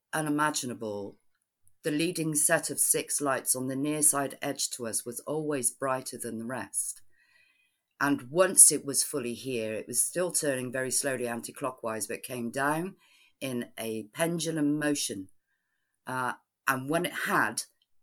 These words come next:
and was in the upright position, it fired this really bright green object out of the top of it that moved to our left-hand side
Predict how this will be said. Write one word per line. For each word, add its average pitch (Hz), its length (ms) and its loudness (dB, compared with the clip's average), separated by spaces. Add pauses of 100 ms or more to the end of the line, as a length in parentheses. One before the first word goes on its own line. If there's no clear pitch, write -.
(140)
and 123 240 -4
was 123 160 -2
in 131 120 -4
the 139 180 -2
upright 156 420 0
position, 147 460 -2
it 110 140 -8
fired 156 500 0
this 127 220 -6
really 147 360 0
bright 143 440 0
green 127 260 -4
object 123 460 -4
out 107 160 -6
of - 80 -18
the - 60 -18
top - 260 -6
of - 80 -12
it - 280 -6
that 110 180 -6 (140)
moved 156 320 -4
to 147 140 -4
our 120 100 -2
left-hand 127 480 -6
side 107 460 -2